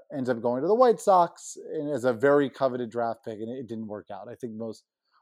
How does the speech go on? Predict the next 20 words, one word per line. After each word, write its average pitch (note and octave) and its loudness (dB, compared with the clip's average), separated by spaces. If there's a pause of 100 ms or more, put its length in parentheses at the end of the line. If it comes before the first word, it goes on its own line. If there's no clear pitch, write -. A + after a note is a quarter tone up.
(100)
White B2 4
Sox A#2 -2
fans A2+ -10
know A2+ -6
that G#2+ -10
story. G#2 -14
He, - -20
he C#3 -18
kinda C#3 -6
struggled. A2+ -10 (540)
However, F3 4 (420)
uh, D3 2 (760)
a F3 4
lot G3 8
happened D3+ 2
because A#2+ -2
of A2+ -4
Joe B2 -2
Borchard's G#2+ -6
relationship A#2+ -6